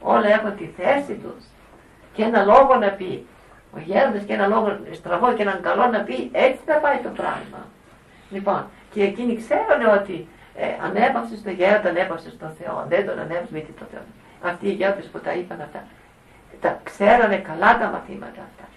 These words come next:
Αλλά εμείς τώρα που είμαστε αεράτη και ελαφροί, ας πούμε, φυσάει ο άνεμος, φιουμ, πάμε.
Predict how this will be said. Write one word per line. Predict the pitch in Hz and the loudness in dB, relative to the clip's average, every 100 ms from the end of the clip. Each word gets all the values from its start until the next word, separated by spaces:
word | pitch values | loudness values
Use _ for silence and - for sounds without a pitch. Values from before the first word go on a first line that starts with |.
| _ - - | _ -20 -2
Αλλά | 233 240 | 2 4
εμείς | 220 220 220 | 2 -2 -4
τώρα | 202 196 185 - - - - | 2 4 4 0 -16 -20 -14
που | - | -6
είμαστε | 190 175 175 175 - | -2 -2 -4 -6 -2
αεράτη | 165 160 175 214 196 - | 0 2 4 2 2 -6
και | - - - | -6 -6 -4
ελαφροί, | - - - - 202 226 | -4 -2 -4 -10 -4 -4
ας | - | -4
πούμε, | - 240 294 294 - - | -8 -6 -6 -8 -18 -14
φυσάει | 208 202 277 247 | -10 2 4 6
ο | 277 | 6
άνεμος, | 320 277 - - | 4 2 -8 -10
φιουμ, | - 494 480 - - - - - - - | -2 0 -2 -10 -20 -20 -20 -20 -20 4
πάμε. | 277 208 | 6 8